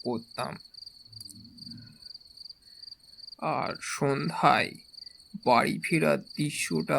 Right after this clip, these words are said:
বড়ই অদ্ভুত। মেঠো পথের রাস্তা, সেই রাস্তার দুপাশে দাঁড়িয়ে আছে সারি সারি লম্বা গাছ। সেই গাছের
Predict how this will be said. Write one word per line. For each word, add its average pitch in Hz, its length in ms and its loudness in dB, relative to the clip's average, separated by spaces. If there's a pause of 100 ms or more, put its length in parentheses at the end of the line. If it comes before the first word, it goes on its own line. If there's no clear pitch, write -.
(120)
বড়ই 143 440 2 (180)
অদ্ভুত। 135 580 -4 (1200)
মেঠো 147 400 2
পথের 131 580 -2
রাস্তা, 123 540 0 (580)
সেই 135 360 0 (120)
রাস্তার - 640 0 (120)
দুপাশে 139 600 -2
দাঁড়িয়ে 131 540 -2
আছে 139 320 -4 (140)
সারি 139 460 -2
সারি 139 440 -2
লম্বা 135 440 -4 (120)
গাছ। 135 320 0 (1080)
সেই 143 280 0 (160)
গাছের 196 680 -2